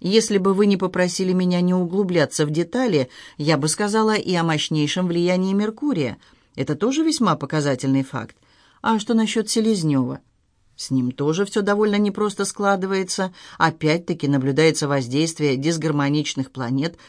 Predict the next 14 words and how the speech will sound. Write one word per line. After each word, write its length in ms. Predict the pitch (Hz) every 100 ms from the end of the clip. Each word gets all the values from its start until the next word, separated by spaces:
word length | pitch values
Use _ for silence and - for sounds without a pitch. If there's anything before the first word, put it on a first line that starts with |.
| _
Марса 380 | 131 127 127 156
и 60 |
Нептуна. 560 | 156 175 - 285 170 120 - _ _ _ _ _ -
Но 380 | 135 131 123 -
всё 220 | - 208
дело 280 | 160 170 165
в 60 | 151
домах. 540 | 151 151 180 156 - _ _ _ _ _ _ _ _
Подавляющее 580 | - 170 190 294 247 220
большинство 560 | 185 185 180 175 208 214
планет 400 | 180 175 214 214
в 60 |
карте 300 | - 185 180
Селезнёва 680 | 151 156 151 143 214 220 147